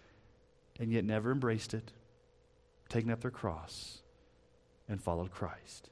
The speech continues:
And he says this, Never let us forget that to be content with sitting in the congregation and hearing sermons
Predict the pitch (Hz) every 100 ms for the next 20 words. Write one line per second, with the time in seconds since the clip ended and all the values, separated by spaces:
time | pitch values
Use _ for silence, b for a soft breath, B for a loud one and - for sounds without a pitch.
0 | - - _ _ _ _ - _ - 101
1 | 104 - 104 101 104 95 104 101 107 123
2 | 127 135 - 151 151 143 - - - -
3 | - - - - - - _ _ - -
4 | 107 - 110 110 107 104 - - 170 196
5 | - - - - 147 151 175 131 147 131
6 | 127 139 135 147 131 131 135 131 113 104
7 | 117 127 139 - 170 147 98 85 87 -
8 | -